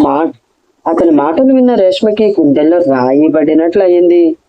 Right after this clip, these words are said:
ఆఫీస్ అందరి ముందు ఎక్స్‌ప్లనేషన్ ఇవ్వాలా అంటే అందరికీ ఈ విషయం తెలిసిపోతుంది. అప్పుడు అందరూ నన్ను ఒక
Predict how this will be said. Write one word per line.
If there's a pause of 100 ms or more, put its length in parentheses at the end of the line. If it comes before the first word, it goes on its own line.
(520)
ఆఫీస్
అందరి
ముందు
ఎక్స్‌ప్లనేషన్
ఇవ్వాలా (640)
అంటే (380)
అందరికీ
ఈ
విషయం
తెలిసిపోతుంది. (380)
అప్పుడు
అందరూ
నన్ను
ఒక